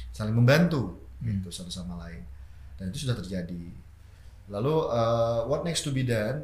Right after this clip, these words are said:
Speaker 1: adalah kita mendorong anak-anak muda, alumni-alumni kita, atau bahkan lebih luas lagi keluarga besar, ya, dari kader bangsa ini.
Speaker 2: Hmm.
Speaker 1: Karena pada dasarnya siapapun yang udah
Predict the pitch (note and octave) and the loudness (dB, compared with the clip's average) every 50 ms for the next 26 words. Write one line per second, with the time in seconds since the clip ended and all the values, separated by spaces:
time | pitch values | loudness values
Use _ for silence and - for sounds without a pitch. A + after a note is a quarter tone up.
0 | - - - - G2+ G2+ G2+ G#2 A#2+ C3+ C3 C3 A#2 - B2 C#3 C3+ A#2+ G#2+ G2+ | -10 -12 -14 -14 -10 -10 -8 -6 -6 -6 -6 -8 -10 -12 -10 -8 -6 -6 -6 -6
1 | G2+ G#2+ G#2 G2+ G2+ G2 G2 F#2+ F2+ G2 F#2+ F#2+ F2 F2+ F#2+ F#2+ G#2+ A#2+ G#2 G2 | -6 -8 -8 -10 -10 -10 -10 -10 -10 -8 -8 -8 -8 -6 -8 -8 -6 -8 -8 -10
2 | G2 F#2+ F#2+ F#2+ F#2 F#2 F#2 F#2 F#2+ F#2 - F#2 F2+ - G#2+ A#2 A2+ - A#2+ A#2 | -10 -10 -10 -8 -8 -8 -8 -6 -8 -8 -8 -10 -12 -8 -8 -8 -6 -4 -6 -4
3 | A#2 C#3+ D3 C3 A#2 A2+ A2+ A#2 A2 - C3+ C3 A#2+ - - A2+ G2 F#2+ G#2 F#2+ | -4 -4 -2 -2 0 0 -2 -2 -4 -4 -4 -6 -8 -8 -8 -8 -6 -4 -2 -2
4 | F#2 F2+ - C#3 B2 G2 F#2+ F#2 F#2+ G2+ F#2+ F#2 F#2 - F#2+ F2+ F2+ F2+ F#2 F#2 | 0 0 2 0 0 -2 -4 -8 -10 -10 -12 -12 -12 -12 -12 -12 -10 -10 -10 -10
5 | F2 F2+ - - F#3 - F3 C#3+ A#2+ A#2 G#2+ G2+ G2+ D3 D3 - - - - - | -8 -10 -8 -6 -2 0 2 4 4 4 2 0 -2 -2 -2 -4 -4 -4 -4 -6
6 | - - - - - - - - - - - G#2 G2+ G2 G2 - A#2+ C#3+ E3+ - | -6 -10 -12 -12 -14 -12 -12 -12 -10 -8 -6 -4 -2 -2 -2 -2 -2 -2 0 0
7 | B2 A#2 A2+ - A2+ A2+ A2+ G#2+ G#2 - - - A2+ A2 G2+ | 0 -2 -2 -4 -4 -4 -4 -6 -8 -10 -8 -6 -4 -4 -4